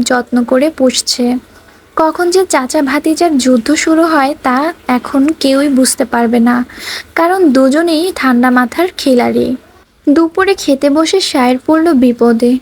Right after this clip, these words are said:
ডান হাতটাই পুড়ে দিয়েছে পরী। এখন সে খাবে কিভাবে? সকালে দুটো রুটি খেয়েছিল, বিধায় তেমন সমস্যা হয়নি, কিন্তু এখন তো ভাত মেখে খেতে হবে। সায়ের পারল না খেতে। মালা সায়েরকে চুপচাপ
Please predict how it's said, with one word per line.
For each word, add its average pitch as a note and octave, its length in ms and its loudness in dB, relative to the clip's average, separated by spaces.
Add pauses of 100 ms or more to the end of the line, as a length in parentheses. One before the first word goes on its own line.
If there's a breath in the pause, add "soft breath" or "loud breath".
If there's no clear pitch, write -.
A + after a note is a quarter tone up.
(120)
ডান A#3+ 260 0
হাতটাই D4+ 600 -2
পুড়ে C4 320 0
দিয়েছে C4 400 0
পরী। A#3+ 460 0 (440 loud breath)
এখন D4+ 320 -4
সে F#4 220 -2
খাবে C4 340 0
কিভাবে? C#4 560 -2 (180)
সকালে C4+ 640 0
দুটো C4+ 340 0
রুটি C4+ 220 0
খেয়েছিল, A#3+ 680 0 (420 loud breath)
বিধায় D#4+ 420 2
তেমন C#4+ 360 0
সমস্যা B3+ 540 0
হয়নি, A#3+ 540 2 (120)
কিন্তু C#4 380 2
এখন D4+ 320 -4
তো D4 220 0
ভাত B3 340 0
মেখে B3+ 260 2
খেতে B3+ 300 -2
হবে। A#3 440 -2 (420 loud breath)
সায়ের E4 420 -2 (100)
পারল C4 300 0
না D#4 360 0
খেতে। A#3+ 500 -2 (420)
মালা B3+ 320 0
সায়েরকে C#4+ 540 -2
চুপচাপ C#4+ 500 -2